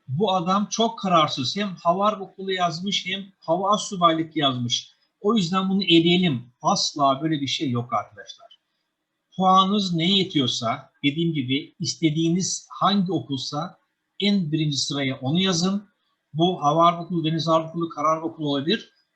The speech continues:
Ondan sonraki tercihlerinize eğer gitmek istiyorsanız, e,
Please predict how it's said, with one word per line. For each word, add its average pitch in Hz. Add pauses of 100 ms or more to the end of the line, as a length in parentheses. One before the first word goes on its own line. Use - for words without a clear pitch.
Ondan 160
sonraki 220
tercihlerinize 135
eğer 185
gitmek -
istiyorsanız, 147 (460)
e, 175